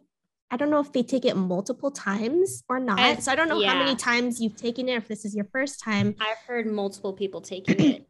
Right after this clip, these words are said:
Speaker 2: <clears throat> different time, like, multiple
Speaker 1: Yeah.
Speaker 2: times.
Speaker 1: I would, but I see success even if you don't pass, if it's, like, your, if it's, like, your first one, 'cause I don't know anything <laughs> about the, um, the law and law school. <laughs> But I,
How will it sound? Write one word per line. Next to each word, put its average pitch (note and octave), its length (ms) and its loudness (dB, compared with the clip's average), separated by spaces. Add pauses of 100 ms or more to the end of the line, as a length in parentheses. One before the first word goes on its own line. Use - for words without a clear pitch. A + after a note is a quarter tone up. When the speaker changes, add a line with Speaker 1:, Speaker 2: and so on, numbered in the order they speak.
Speaker 2:
<clears throat> - 120 -20
different F#3+ 360 -10
time, E3+ 220 -12
like, G3 200 -6 (180)
multiple A3 360 -2
Speaker 1:
Yeah. A3 320 -4
Speaker 2:
times. - 420 -20 (420)
Speaker 1:
I B3+ 100 2
would, A4+ 240 2 (380)
but B3+ 200 2
I A3 140 4
see E4+ 300 0
success B3+ 580 -2
even B3 240 0
if A#3+ 120 -2
you A#3+ 100 2
don't G3+ 280 -4
pass, G3+ 240 -6
if - 140 -8
it's, G#3 100 -8
like, G#3 140 -4
your, G3+ 120 -6 (200)
if A#3 140 0
it's, F4 160 -2
like, G4 140 2
your A#3+ 100 4
first G3+ 480 -2
one, F#3 280 -2
'cause G3+ 160 4
I G#3 80 4
don't B3 180 4
know G3+ 320 0 (540)
anything G#3 440 2
<laughs> G3 80 2
about C#4 360 6 (800)
the, B3 300 4 (420)
um, G#3 560 -2 (300)
the G3+ 380 4
law G3+ 480 2
and G3 200 -2
law G3 220 0
school. G#3+ 500 2
<laughs> - 60 -12 (1080)
But A#3 280 0
I, B3+ 220 -2